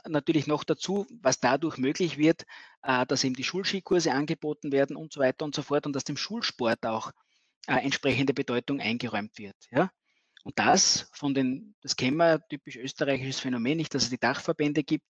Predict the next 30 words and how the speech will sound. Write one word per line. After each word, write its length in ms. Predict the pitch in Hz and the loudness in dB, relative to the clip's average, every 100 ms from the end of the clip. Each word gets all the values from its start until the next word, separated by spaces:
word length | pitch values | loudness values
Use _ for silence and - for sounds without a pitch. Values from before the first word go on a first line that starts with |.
| _ - | _ -12
der 80 | |
Christlich-Soziale, 720 | - 143 175 - 143 135 139 135 | -2 -2 -2 -4 0 4 4 4
die 80 | |
Union, 400 | 123 110 127 156 - _ _ _ - - | -2 -2 -2 -4 -6 _ _ _ -20 -2
dann 240 | 127 123 | 2 2
askö, 440 | 107 131 - - 143 | 2 2 2 0 0
der 120 | 127 | 0
sozialdemokratische 920 | 127 120 127 156 143 131 135 151 135 | -2 0 2 2 0 2 2 2 0
und 80 | 127 | 0
der 140 | 120 | -2
unpolitische 600 | 117 143 139 127 123 - | -6 -4 -2 -2 -2 0
asfö, 400 | 117 - - 160 - - - _ | 2 0 2 0 -2 -12 -20 _
dass 120 | - | -2
auch 100 | 143 | -2
von 160 | - 143 | 0 -2
diesen 240 | 143 143 | -2 0
Dachverbänden 1080 | 123 110 151 - 139 147 151 147 175 175 165 | -2 -2 0 0 2 2 2 0 -4 -4 -4
hier 220 | 127 151 | 2 2
wirklich 480 | 151 - 160 - - | 2 2 0 -2 -8
große 300 | - 139 151 | -10 -8 -6
Summen, 480 | - 160 170 165 143 _ _ _ _ _ _ - | -4 -2 0 -2 -6 _ _ _ _ _ _ -6
ähm, 720 | - 127 120 123 123 - 190 _ | 0 2 2 0 -4 -10 -18 _
aus 240 | - - - | -14 -6 -4
entsprechenden 440 | 139 - 139 160 | -4 -2 -2 -2
Fördertöpfen 580 | 147 143 160 147 - 165 | 0 2 2 0 0 0
dann, 280 | 139 135 139 - - - - _ | 2 2 0 -8 -20 -20 -20 _
ähm, 480 | 139 127 127 127 - - | 2 4 4 0 -6 -6
zur 120 | 165 | 0
Geltung 340 | 117 151 175 | 0 0 -6
kommen 420 | - 143 160 196 | -4 0 2 0